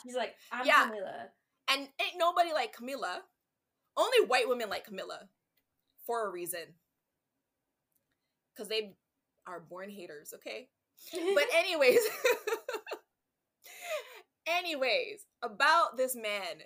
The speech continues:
Speaker 2: yes, about, um, Shin, Prince Shin. He is terrible. He
Speaker 1: <laughs>
Speaker 2: cannot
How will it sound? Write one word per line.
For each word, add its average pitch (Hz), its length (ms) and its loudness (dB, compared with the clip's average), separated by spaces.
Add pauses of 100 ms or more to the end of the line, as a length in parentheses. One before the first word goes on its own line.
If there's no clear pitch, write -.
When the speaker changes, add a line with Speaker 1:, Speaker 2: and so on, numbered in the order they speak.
(120)
Speaker 2:
yes, 196 520 -4
about, 240 500 4 (540)
um, 190 480 -2
Shin, 165 420 -8
Prince 208 460 -8
Shin. 175 280 -8 (260)
He 370 160 -6 (340)
is 247 520 4 (840)
terrible. 180 600 -4 (360)
He 381 260 0 (220)
Speaker 1:
<laughs> - 200 -18
Speaker 2:
cannot 247 500 0